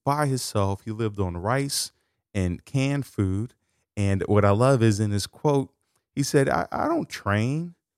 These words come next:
for this kind of thing," 'cause he did it once before, uh, in his, in, in the nineteen sixties or in his sixties. I don't remember.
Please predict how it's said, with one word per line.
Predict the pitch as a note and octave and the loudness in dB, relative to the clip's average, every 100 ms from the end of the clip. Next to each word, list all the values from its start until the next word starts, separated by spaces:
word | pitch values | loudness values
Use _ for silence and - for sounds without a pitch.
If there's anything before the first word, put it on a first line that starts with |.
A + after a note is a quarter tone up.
| _ _ - | _ _ -8
for | |
this | B2 C#3 | -4 -4
kind | - D3 C#3 | -4 -4 -2
of | B2 | -4
thing," | - D#3 F3+ | -2 -2 -2
'cause | F3 A2+ | -2 -2
he | A2 | -2
did | G#2+ B2+ | 0 0
it | A#2+ - _ | 0 -2 _
once | - G2 A2+ G#2+ | -10 -2 -2 -2
before, | G#2 - G#2 G2+ G2 - E2+ | -10 -4 0 2 0 -2 -6
uh, | E2+ E2 E2 - | -6 -6 -10 -12
in | F2 F2 | -12 -8
his, | E2+ E2 E2 - - _ _ _ - | -8 -10 -14 -20 -20 _ _ _ -14
in, | E2+ D#2+ - _ | -12 -12 -16 _
in | F#2 E2 | -14 -12
the | |
nineteen | E2 G2 B2+ - C3 | -6 -6 -6 -8 -10
sixties | - C3 - - A#2 F#2+ | -10 -12 -14 -14 -14 -12
or | D#2+ | -14
in | - | -14
his | - | -18
sixties. | - - _ - | -20 -20 _ -20
I | E2 | -16
don't | E2 E2 | -16 -16
remember. | E2 E2 | -18 -18